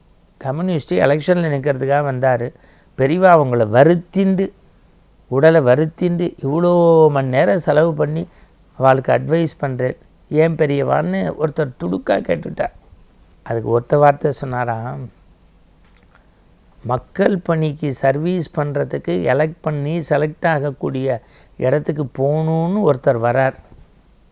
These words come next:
அதுல என் கருத்து, உன் கருத்தை நம்ம சொல்றதை விட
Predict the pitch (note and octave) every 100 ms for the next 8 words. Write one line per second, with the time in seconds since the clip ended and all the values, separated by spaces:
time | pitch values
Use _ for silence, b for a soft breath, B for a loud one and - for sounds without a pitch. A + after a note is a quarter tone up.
0 | _ _ _ _ _ _ _ _ _ -
1 | D3 D3+ D3 C#3+ F3 G3+ G3+ F#3 F3 G3+
2 | F#3 E3 F#3 F3 E3+ E3+ F#3 E3+ D3+ C3+
3 | D3 D3 E3 D3 C3+ D#3 D3 C3+